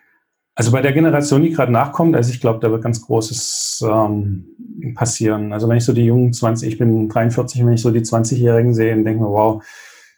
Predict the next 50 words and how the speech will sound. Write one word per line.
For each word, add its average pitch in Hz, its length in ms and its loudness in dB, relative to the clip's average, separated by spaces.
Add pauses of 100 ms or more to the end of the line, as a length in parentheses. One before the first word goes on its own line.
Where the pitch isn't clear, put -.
(300)
die 135 260 0
wollen 139 140 4
so 135 120 4
viel 143 180 0
bewegen 127 400 2
und 120 80 2
die 120 80 4
haben 123 80 2
ein 123 40 4
ganz 120 140 0
anderes 120 320 0
Bewusstsein, 120 540 2
die 117 80 2
haben 120 60 4
einen 123 60 4
ganz 120 160 -2
anderen 123 280 -2
Antrieb. 127 280 -4
Bei 123 120 -2
meiner 120 240 0
Generation 123 500 0
war 117 80 4
es 117 140 -2
immer 120 180 0
so, 117 240 0 (340)
ähm, 117 580 2
Statussymbole 120 840 2
und 110 60 -2
das 117 160 -2
haben 117 140 2
die 117 100 2
nicht 110 160 -2
mehr. 104 260 -6 (140)
Die 120 80 -2
suchen 123 220 2
nach 120 100 2
einem 117 100 2
höheren 120 300 2
Sinn, 117 200 0
nach 123 100 2
einem 110 100 -2
höheren 113 260 0
Zweck 117 360 -6
und 107 260 -4
ich - 140 -18
glaub, 110 220 -4
da 113 100 -4
kann 117 200 -8
viel 110 220 -8
passieren. 107 480 -14